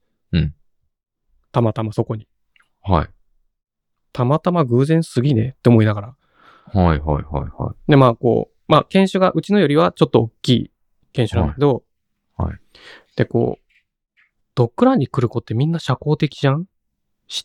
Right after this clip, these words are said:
Speaker 2: てる？鈴木さん、ドッグラン。
Speaker 1: まあ、行ったことはありますけど、え、なんだろう。あの、やっぱりこ-、よくドッグランに連れて行かれながら育ってる子は社交的ですよね。
Speaker 2: うん。うん。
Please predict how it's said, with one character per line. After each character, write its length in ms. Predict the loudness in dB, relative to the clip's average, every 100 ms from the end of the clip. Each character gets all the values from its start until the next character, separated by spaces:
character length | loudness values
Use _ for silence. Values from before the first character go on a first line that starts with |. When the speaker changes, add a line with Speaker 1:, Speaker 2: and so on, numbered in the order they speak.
| _
Speaker 2:
て 100 | 4
る？ 180 | 4 2 _ -12
鈴 200 | -8 -8
木 100 | -6
さ 80 | -8
ん、 140 | -8 _
ド 100 | -2
ッ 40 | 0
グ 140 | -2
ラ 60 | -4
ン。 120 | -6 _ _ _ _ _ _ _ _ -10
Speaker 1:
ま 200 | -2 -2
あ、 60 | -2
行 160 | -6
っ 20 | -6 _
た 120 | -2
こ 160 | 0 -2
と 220 | 0 2
は 200 | 4 2
あ 40 |
り 120 | 2 0
ま 160 | 0
す 160 | -4 -8
け 160 | -6
ど、 120 | -2 -2
え、 140 | -4 _ _ _
な 100 | 0
ん 60 | 2
だ 100 | 0
ろ 200 | -4 -10
う。 40 | -20 _
あ 100 | -8
の、 60 | -4
や 80 | -2
っ 60 |
ぱ 100 | -2
り 60 | 0
こ-、 260 | 0 0 -4 _ 2
よ 160 | 2
く 340 | 4 2 0 -2 _ _ _ _ _ _ _ _ -20 -4
ド 120 | -2
ッ 20 | 0
グ 160 | 2
ラ 80 | 2
ン 20 |
に 80 | 2
連 180 | 2 0
れ 40 |
て 180 | 4 2
行 220 | 2 -2
か 140 | -4 0
れ 240 | 0 -2 -8 _ _ -2
な 200 | 0 2
が 100 | 0
ら 80 | 0
育 200 | 0 0
っ 120 | 0
て 100 | -6
る 60 | -6
子 100 | -4
は 60 |
社 120 | -4 -2
交 180 | 0
的 200 | 2 2
で 60 | 0
す 100 | -2
よ 80 | -2
ね。 40 |
Speaker 2:
う 20 |
ん。 40 |
う 20 |
ん。 60 | -2